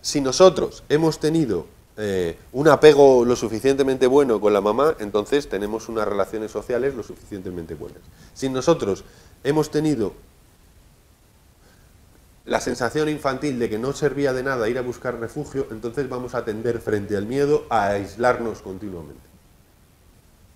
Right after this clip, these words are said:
Es decir, "Bien, me quedo solo en mi casa, no me veo a nadie, no quiero pedir ayuda, no pido,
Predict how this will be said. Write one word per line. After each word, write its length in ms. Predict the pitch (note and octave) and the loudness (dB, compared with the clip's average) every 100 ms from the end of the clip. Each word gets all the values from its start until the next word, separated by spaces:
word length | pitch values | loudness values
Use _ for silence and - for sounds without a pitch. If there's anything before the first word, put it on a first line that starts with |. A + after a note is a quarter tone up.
| _ _ _ | _ _ _
Es 100 | - | -14
decir, 320 | F2+ D#2 - | -14 -14 -14
"Bien, 160 | F#2+ F2+ | -10 -8
me 100 | F#2 | -6
quedo 160 | G2 | -6
solo 200 | G2+ A2+ | -6 -6
en 80 | A2 | -6
mi 100 | A#2+ | -6
casa, 260 | B2+ C3 C3+ | -6 -6 -6
no 120 | A#2+ | -8
me 120 | A2+ | -6
veo 200 | A2 A2+ | -6 -6
a 20 | |
nadie, 280 | A#2 B2 B2+ | -6 -6 -6
no 100 | A2+ | -8
quiero 220 | G#2 A2 G2+ | -6 -8 -6
pedir 240 | G#2+ G#2+ | -6 -6
ayuda, 320 | A2 A#2 A#2+ | -8 -8 -10
no 180 | G#2+ G#2+ G#2 | -8 -10 -10
pido, 280 | A2+ G#2+ | -12 -12